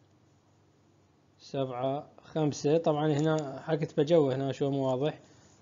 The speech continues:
صفر بوينت واحد ثمانية سبعة خمسة. شنو؟ هنا الوحدات مالته مساحة،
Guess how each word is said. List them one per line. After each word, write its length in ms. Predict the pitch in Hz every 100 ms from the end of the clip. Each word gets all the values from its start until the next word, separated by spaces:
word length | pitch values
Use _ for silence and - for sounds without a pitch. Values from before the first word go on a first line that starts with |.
| -
صفر 720 | - 165 175 160 147 143 139 143 -
بوينت 300 | 143 139 143
واحد 360 | 156 139 139
ثمانية 800 | 131 147 143 143 143 143 165 196 -
سبعة 640 | - 160 151 139 165 196
خمسة. 560 | - 180 156 - 160 196 - - -
شنو؟ 400 | - 220 208 202 - - - - - _ _ _ -
هنا 240 | 131 175
الوحدات 440 | 175 170 156 180 165
مالته 440 | 165 160 165 160
مساحة، 640 | 165 160 214 214 170 170